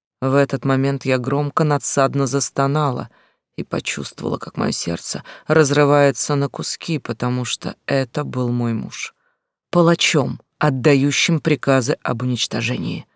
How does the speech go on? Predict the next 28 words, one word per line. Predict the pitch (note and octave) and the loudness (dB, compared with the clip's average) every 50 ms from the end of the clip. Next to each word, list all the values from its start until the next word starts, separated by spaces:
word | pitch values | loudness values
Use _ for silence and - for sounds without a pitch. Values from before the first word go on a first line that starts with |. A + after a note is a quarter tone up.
| _ _ _ _ _ | _ _ _ _ _
Максим | - D3+ D#3 C#3+ - - - F3 E3 D#3+ E3 | 2 2 2 2 0 0 2 2 2 2 2
Воронов | D#3 E3+ E3+ D3+ C3 B2 B2 B2 - - - - | 2 4 4 4 2 2 -2 -4 -8 -10 -10 -6
и | - D#3+ | -4 -4
был | C#3+ C#3 C3+ A#2+ A#2 | -2 0 0 -2 -2
тем, | A2+ - - D3+ D3 C#3+ | -4 -4 -2 -2 -2 -2
кто | C#3+ - - - D#3 - - _ _ _ _ - | -4 -6 -6 -6 -6 -6 -8 _ _ _ _ 2
отдал | D#3 D3 C#3 C3 C3+ A#2+ E3 E3+ E3 | 4 4 4 4 4 4 4 4 4
приказ | - - E3 E3+ - - E3+ E3 - - - | 4 0 0 0 0 0 -2 -2 -2 -4 -2
уничтожить | - F3+ D#3 D3 C3+ - - - - C3 B2 B2 A#2 - | 0 0 2 2 2 0 -2 -2 -2 -2 -2 -2 -4 -6
всех | - - - C#3 B2 - | -6 0 0 0 0 0
членов | - - - C3+ C3 B2 B2+ A#2 | -2 -2 2 2 2 2 2 0
собрания | - - B2+ B2 A#2+ B2+ C3+ C3+ C#3 D3 D3+ D#3 | 0 0 0 2 2 2 2 2 2 0 -2 -2
и | - - E3 | 0 0 0
взорвать | C3+ B2 A#2+ C3+ B2+ B2 A#2+ B2+ A#2+ A2 | 0 2 2 2 4 4 4 2 0 0
здание. | A#2+ A#2 C#3+ C#3 C3+ - - - - - _ _ _ _ _ _ _ _ _ _ | -2 -2 -2 -2 -2 -2 -4 -6 -8 -12 _ _ _ _ _ _ _ _ _ _
Тем, | - - - F3+ F3+ D#3+ C3+ C3+ - _ - - - - | 0 0 4 4 4 4 4 0 -2 _ -10 -20 -20 -14
кто | - - - C3+ | -6 0 0 0
приехал | - - C#3+ C3 C3+ A#2+ - C#3+ C#3+ | 2 2 4 4 4 4 4 4 4
лично | C#3+ D#3 E3 D3+ - - - C3 - - | 4 4 0 -2 -2 -4 -2 -2 -4 -4
убедиться, | - C3+ B2 C#3 C3 B2 C3+ C3 - - F3 | -4 -2 0 0 0 2 0 0 0 -2 -2
что | D#3+ - - - C#3+ B2 | -2 -2 0 0 -2 -2
казнь | - - - C#3+ C3+ C3 A2+ C#3+ C3+ | 0 0 2 2 4 4 2 0 -2
состоялась | - - D#3 C#3+ - - - D3+ C3+ C3 B2 B2+ B2 B2+ C#3 D#3 - - - | -2 -2 -2 -2 -4 -4 -2 0 0 0 0 0 0 0 -2 -4 -6 -2 -2
и | - | -2
всех | A#2 - - - C3+ A#2 | -2 -2 -2 -2 -2 -4
постигла | _ - C3+ B2 - - - - C#3 C3 A#2+ D3+ D#3 D3+ - - - - _ - | _ -2 -2 -2 -2 -4 -4 -4 -2 0 4 2 2 2 0 -6 -20 -16 _ -4
заслуженная | C#3 B2+ D#3 C#3 - - C#3+ C#3 C#3+ B2 C#3+ C3+ C3+ C3+ C3 | 2 2 2 2 2 0 2 2 2 2 2 2 2 2 0
кара. | B2 - - B2 A#2 - A2 A#2 | -2 -4 -6 -6 -6 -6 -8 -10